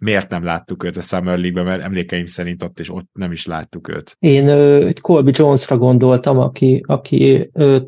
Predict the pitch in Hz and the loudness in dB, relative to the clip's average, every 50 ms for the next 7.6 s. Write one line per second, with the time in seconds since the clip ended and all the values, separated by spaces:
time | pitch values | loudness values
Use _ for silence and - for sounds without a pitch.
0 | - - 151 147 135 131 131 127 127 - - 143 131 123 123 127 127 - - - | -6 -4 0 0 2 2 2 0 0 0 0 0 2 2 2 0 -2 -4 -8 -4
1 | 113 123 151 170 131 98 139 139 135 139 131 131 135 135 135 135 135 135 135 131 | 0 2 2 2 2 2 2 2 2 2 4 4 4 4 4 4 2 2 4 2
2 | 135 131 - - - - - - 127 135 - - 151 143 147 147 147 - 165 160 | 2 0 0 -6 -12 -18 -12 -10 -10 -10 -4 -2 -2 0 0 -2 -2 0 0 0
3 | 139 143 139 156 151 135 151 160 131 175 175 165 175 175 190 185 180 226 233 233 | 2 2 2 2 2 0 0 0 0 0 0 0 0 -2 -2 -2 -2 -4 -4 -2
4 | - 104 104 98 - 110 110 117 117 113 113 113 113 117 117 117 - 127 117 117 | -2 -2 -4 -4 -6 -8 -6 -4 -4 -4 -4 -4 -6 -6 -8 -6 -4 -4 -4 -2
5 | 117 117 113 - - 120 113 - 82 123 117 117 117 - 117 120 120 117 117 113 | -2 -4 -4 -4 -6 -8 -8 -8 -6 -6 -4 -4 -4 -4 -4 -4 -4 -2 -2 -4
6 | 117 113 117 120 117 113 117 120 113 120 120 117 117 117 117 110 101 - - 92 | -4 -4 -4 -6 -6 -6 -6 -6 -4 -2 -2 -2 -2 -2 -2 -4 -4 -6 -8 -12
7 | - _ - 85 85 - - - 98 107 139 175 | -12 _ -10 -10 -10 -12 -10 -8 -6 -6 -6 -6